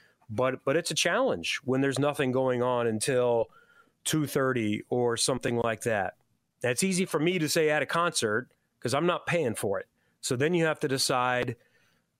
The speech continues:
all right, are you gonna draw more than twenty, twenty-five thousand people for a concert? In reality, adding twenty thousand in a place that can fill, hold three hundred, you know, to get you to eighty, eh,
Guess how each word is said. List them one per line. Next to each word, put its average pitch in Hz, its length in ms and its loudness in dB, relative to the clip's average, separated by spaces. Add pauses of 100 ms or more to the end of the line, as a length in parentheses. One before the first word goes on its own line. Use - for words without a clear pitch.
(180)
all 147 160 2
right, 131 340 0
are 131 100 0
you 127 160 0
gonna 139 220 0
draw 143 460 2
more 143 320 2
than 147 540 0 (340)
twenty, 156 380 0
twenty-five 147 540 0
thousand 143 360 0
people 165 360 -2
for 135 200 0
a 127 60 0
concert? 131 500 0
In 120 120 0
reality, 131 760 0 (400)
adding 135 360 0
twenty 190 400 0
thousand 127 680 0 (220)
in 135 100 0
a 123 60 0
place 147 360 0
that 139 140 -2
can 127 140 -2
fill, 139 420 0
hold 151 320 0
three 135 280 0
hundred, 127 560 0 (420)
you 123 80 0
know, 127 100 4
to 127 80 0
get 147 240 0
you 151 80 0
to 135 160 0
eighty, 170 500 0
eh, 170 240 0